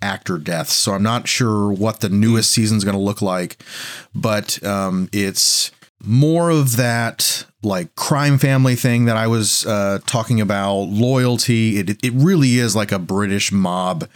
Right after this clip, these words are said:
type show, anti-hero, you know, the unsavory protagonist.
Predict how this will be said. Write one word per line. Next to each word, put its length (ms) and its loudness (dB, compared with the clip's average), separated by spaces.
type 300 -4
show, 640 -2
anti-hero, 1300 -2
you 120 -8
know, 120 -4
the 160 -4
unsavory 580 -2
protagonist. 920 -4